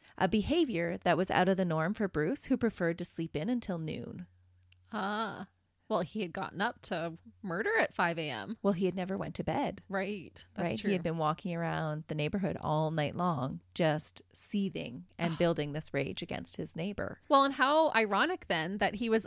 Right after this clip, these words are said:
Speaker 2: up and ready for his day. Like, you think he'd come home, shower, and crash then, 'cause he was up all night.
Speaker 1: He was still too hyped up.
Speaker 2: Wow.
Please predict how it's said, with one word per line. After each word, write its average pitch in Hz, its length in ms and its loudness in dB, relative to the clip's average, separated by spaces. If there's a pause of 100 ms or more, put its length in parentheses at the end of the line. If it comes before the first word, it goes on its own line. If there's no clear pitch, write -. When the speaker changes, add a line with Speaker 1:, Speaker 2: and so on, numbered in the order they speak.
Speaker 2:
up 247 220 2
and 202 160 0
ready 190 220 2
for 214 140 -10
his 208 220 -4
day. 233 320 0
Like, 208 160 0
you 233 120 0
think 320 280 -2
he'd - 200 -2
come 214 160 -4
home, 214 240 -2
shower, 202 300 2
and 180 140 -6
crash - 380 2
then, - 220 -6
'cause 185 140 -6
he 214 80 -2
was 202 100 -2
up 214 180 2
all 202 140 2
night. 392 480 -6
Speaker 1:
He 196 160 4
was 180 120 4
still 175 200 0
too - 180 -2
hyped - 240 -4
up. - 240 -2 (240)
Speaker 2:
Wow. 175 460 -4